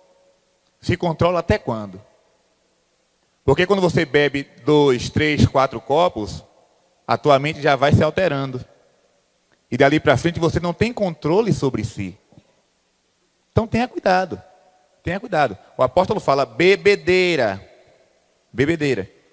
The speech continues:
Outra coisa importante, às vezes os jovens me perguntam, "Padre,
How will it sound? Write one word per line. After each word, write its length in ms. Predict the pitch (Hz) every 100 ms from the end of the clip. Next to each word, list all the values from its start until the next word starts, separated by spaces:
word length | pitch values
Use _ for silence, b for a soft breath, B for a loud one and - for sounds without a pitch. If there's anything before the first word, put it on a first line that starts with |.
| _ _ _ _ _ _ _ _ -
Outra 300 | 156 185 180
coisa 320 | 202 208 185
importante, 760 | 170 175 151 185 180 151 98 98 _ _ _ _ _ _ _ _ _ _ _ _
às 160 | 123 131
vezes 220 | 175 170
os 100 | 156
jovens 320 | 156 160 165
me 100 | 156
perguntam, 480 | - 147 131 143 127
"Padre, 520 | - 170 170 135 104